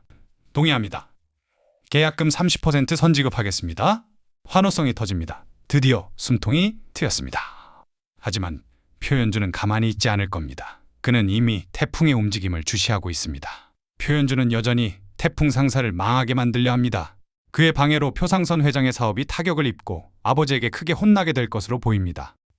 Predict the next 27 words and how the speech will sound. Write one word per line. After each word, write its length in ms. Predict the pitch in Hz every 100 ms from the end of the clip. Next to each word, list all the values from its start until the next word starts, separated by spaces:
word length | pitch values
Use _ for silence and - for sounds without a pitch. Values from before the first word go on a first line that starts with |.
| _ -
결국 240 | 113 107
그는 340 | - 113 160 185 -
자신이 340 | 110 107 113
판 240 | - 170
함정에 500 | 147 143 117 117 160 -
스스로 380 | - 160 143 104 87
빠지게 320 | 139 139 127
되죠. 320 | 90 78 - _ _ -
태풍이 400 | - - 113 101
무너지는 480 | 107 123 113 123
줄 120 | 110 107
알았던 360 | 104 - 110
판에서 560 | - 113 98 92 98 - - -
오히려 280 | 104 127 147
먼저 260 | 117 139 139
흔들리는 460 | 156 170 165 151 143
건 160 | 156
표현준일지도 720 | - 190 190 170 156 127 113 127
모릅니다. 560 | 101 107 92 - - _ - -
"태국? 520 | - 139 147 220 - _
재미있네. 640 | - 107 139 117 101 170 - _ _ _ _
이번엔 360 | 101 131 185 233
어떻게 240 | 170 165
막아볼까?" 760 | 127 117 113 101 156 82 - _ - -
새로운 400 | - 165 156 120
음모가 360 | 123 165 143
시작됩니다. 600 | 95 - 92 85 82 87